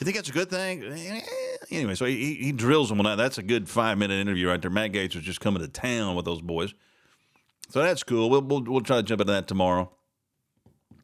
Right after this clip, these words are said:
We got a Duke University professor calling for fourteen trillion dollars in reparations. He's asking for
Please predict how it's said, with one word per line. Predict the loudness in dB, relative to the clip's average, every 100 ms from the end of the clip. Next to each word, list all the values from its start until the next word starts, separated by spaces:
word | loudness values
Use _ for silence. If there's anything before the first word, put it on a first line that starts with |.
| -20 -20 _
We | 0
got | 0
a |
Duke | 0 0 0
University | 2 4 2 0
professor | 0 2 2 4
calling | 4 4
for | 2
fourteen | 2 4 4 0 -4 -4
trillion | -2 0 0 -2 -2 -2 0
dollars | 2 2 2 0 0
in | -4 -6 -12 0
reparations. | 2 4 6 4 4 -2 -4
He's | -2 0
asking | 0 -2 0
for | 0